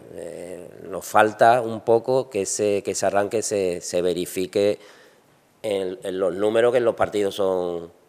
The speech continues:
son importantes, que, eh, los goles que se meten,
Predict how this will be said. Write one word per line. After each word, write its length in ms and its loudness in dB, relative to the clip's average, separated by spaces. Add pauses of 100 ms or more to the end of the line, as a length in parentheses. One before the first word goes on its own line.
son 180 -4
importantes, 480 -4
que, 480 -2 (540)
eh, 640 -4
los 180 -4
goles 240 0
que 80 -4
se 100 -8
meten, 240 -10